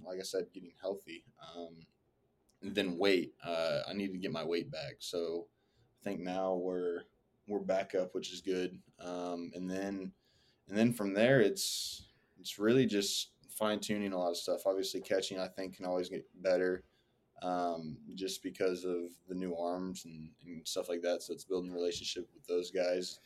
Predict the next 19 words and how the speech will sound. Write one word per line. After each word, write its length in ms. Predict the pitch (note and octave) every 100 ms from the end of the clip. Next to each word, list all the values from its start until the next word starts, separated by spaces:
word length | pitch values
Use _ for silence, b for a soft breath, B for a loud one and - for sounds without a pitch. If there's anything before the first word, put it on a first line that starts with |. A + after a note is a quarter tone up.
| b b
throughout 240 | b G2 F#2+
the 60 |
fall. 560 | - F2+ F2 F#2 A2 - _ _ _ _ A2
I 40 |
think 220 | G2+ F#2
hitting, 540 | - G2+ G2+ G2+ G2 F#2+
hitting's 480 | G#2+ A2 A2 G2 G2+
hitting. 360 | G#2 G2 F2
I 100 | E2
think 300 | E2+ F#2 F2+
I've 200 | F#2 F2
always 360 | F2+ F2+ F2+ -
had 220 | F#2+ F2+
a 40 | F2
feel 260 | - G2
for 240 | G2 G#2+ A2+
it. 180 | -
So 380 | - F2+ F2 F2
it's, 400 | E2+ - - -